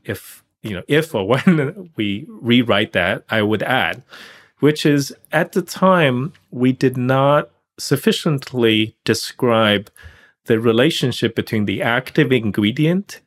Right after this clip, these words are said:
and the inactive ingredients. Right. So, so we talked about how the relationship is the active ingredient. It's like the fluoride in the toothpaste, right?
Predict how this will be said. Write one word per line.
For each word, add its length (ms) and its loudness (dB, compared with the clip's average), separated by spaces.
and 200 0
the 180 -4
inactive 640 0
ingredients. 880 -8
Right. 240 -2
So, 220 0
so 160 0
we 120 4
talked 320 0
about 280 2
how 240 2
the 80 0
relationship 560 2
is 160 -4
the 100 -2
active 320 -2
ingredient. 460 -2
It's 180 -10
like 180 -6
the 60 -4
fluoride 600 0
in 80 -6
the 100 -6
toothpaste, 640 -6
right? 180 -8